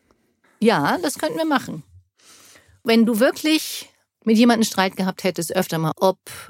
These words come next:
Mitarbeiter, Chef, spielt keine Rolle, immer im Sinne von, du hast mit dem darüber gesprochen.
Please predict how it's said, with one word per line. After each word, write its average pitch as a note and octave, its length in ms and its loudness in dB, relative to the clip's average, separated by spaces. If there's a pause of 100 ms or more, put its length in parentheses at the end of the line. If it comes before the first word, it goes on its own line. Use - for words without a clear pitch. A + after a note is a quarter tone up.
(140)
Mitarbeiter, G3 920 0
Chef, - 460 -2
spielt - 300 -4
keine G3 260 -2
Rolle, F#3 480 2 (100)
immer B3 240 4
im A3 100 4
Sinne A3 260 4
von, A3 360 2 (340)
du G#3 120 2
hast A3 180 2
mit G3 140 0
dem G3 140 4
darüber F3 360 0
gesprochen. D#3 640 -8